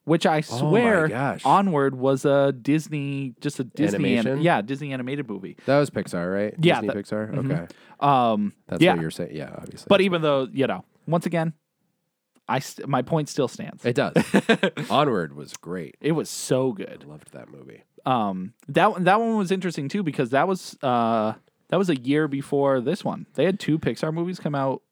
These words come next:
Speaker 1: back to
Speaker 2: Guess
Speaker 1: back.
Speaker 2: so, huh?
Speaker 1: And I guess was Toy Story right before that? Do they have a Pixar movie every year?
Speaker 2: I don't know.
Speaker 1: How could they manage that?
Speaker 2: I don't know.
Speaker 1: There's no way.
Speaker 2: Well, I mean,
Speaker 1: Well
Speaker 2: the teams could, could have been working on them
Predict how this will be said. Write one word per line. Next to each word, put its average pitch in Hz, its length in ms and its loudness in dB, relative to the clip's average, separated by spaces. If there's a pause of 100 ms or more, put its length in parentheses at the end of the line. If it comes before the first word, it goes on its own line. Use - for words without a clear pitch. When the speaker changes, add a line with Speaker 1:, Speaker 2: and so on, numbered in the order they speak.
(480)
Speaker 1:
back 107 180 -4
to 170 60 -2
Speaker 2:
Guess 113 80 0
Speaker 1:
back. 104 160 2
Speaker 2:
so, 240 160 2
huh? 127 220 2 (500)
Speaker 1:
And 139 140 0
I 156 80 2
guess 165 200 4
was 143 120 0
Toy 147 180 2
Story 170 260 2
right 147 160 2
before 135 280 0
that? 117 240 -2
Do 170 80 0
they 208 80 2
have 415 120 2
a 415 60 2
Pixar 202 380 -2
movie 196 260 0
every 147 240 -2
year? 117 320 -4 (840)
Speaker 2:
I - 60 -6
don't 80 160 -4
know. 135 240 2
Speaker 1:
How - 160 0
could 311 120 -6
they 160 120 0
manage 123 380 0
that? 120 280 0
Speaker 2:
I 92 160 -2
don't 87 380 -8
know. 104 380 -6
Speaker 1:
There's 160 160 0
no 104 200 -6
way. - 240 -18 (100)
Speaker 2:
Well, 139 460 4
I 117 80 2
mean, 123 180 6
Speaker 1:
Well 117 80 0
Speaker 2:
the 110 60 -8
teams 139 320 0
could, 117 340 -4 (140)
could 123 140 -2
have 107 100 0
been 95 160 -2
working 107 320 -4
on 90 120 -6
them 87 280 -6